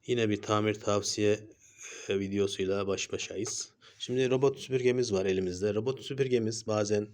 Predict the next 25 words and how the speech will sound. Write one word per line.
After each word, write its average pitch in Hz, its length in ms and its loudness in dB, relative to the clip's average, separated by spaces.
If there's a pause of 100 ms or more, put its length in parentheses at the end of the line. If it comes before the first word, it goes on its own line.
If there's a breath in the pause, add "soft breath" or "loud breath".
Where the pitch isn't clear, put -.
(440 loud breath)
halının 107 640 4
desenini 104 680 2
görerek, 110 600 2 (600 loud breath)
e, 104 60 0
e, 95 800 0
yamaç 147 280 2
sensörü 135 600 4
arızası 117 500 2
veriyor. 92 260 2
Hayır, 98 160 0
yamaç 104 260 2
sensörünü 104 480 0
silin. 95 440 0 (520 loud breath)
Defaten 127 420 6
silmemize 117 600 2
rağmen 117 420 0 (400 loud breath)
yine 117 220 4
aynı 110 300 6
arızayı 92 440 0
veriyor. 92 380 -2 (720 loud breath)
Ve 135 100 4
halıya 123 360 8
geldiği 127 380 6
zaman 120 400 0
halıda 113 480 0